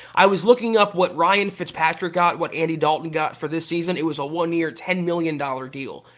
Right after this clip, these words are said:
So maybe you split the difference. Maybe it's fifteen million for two years, thirty million overall. I, I think that would be the way the Broncos go, but they can just, they have leverage and say, "Listen,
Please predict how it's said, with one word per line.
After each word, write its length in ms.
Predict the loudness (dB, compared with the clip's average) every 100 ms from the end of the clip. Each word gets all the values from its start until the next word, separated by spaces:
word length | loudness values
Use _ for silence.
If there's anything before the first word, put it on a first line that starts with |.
| _ _
So 120 | 0
maybe 240 | 2 4
you 100 | 4
split 280 | 4 4 2
the 80 | 2
difference. 360 | 0 -2 -8 -2
Maybe 280 | -2 -2
it's 100 | -6
fifteen 460 | -2 -2 -2 -4 -2
million 280 | 0 0 -4
for 140 | -8
two 240 | -6 -4 -4
years, 320 | -6 -8 -8
thirty 320 | -2 0 0
million 460 | 0 0 0 -2 -6 -20 -20 _
overall. 760 | 6 6 8 6 6 2 -6 -2
I, 160 | 0 0
I 40 |
think 200 | 2 4
that 220 | 6 6
would 100 | 4
be 140 | 2 2
the 80 |
way 160 | 6 4
the 100 | 4
Broncos 480 | 4 4 6 2 2
go, 260 | 4 6
but 140 | 4 4
they 140 | 0
can 120 | 0
just, 240 | -2 -2 0
they 140 | 0
have 200 | 0 0
leverage 340 | 2 2 2 -2
and 100 | -2
say, 140 | 0
"Listen, 340 | 2 2 0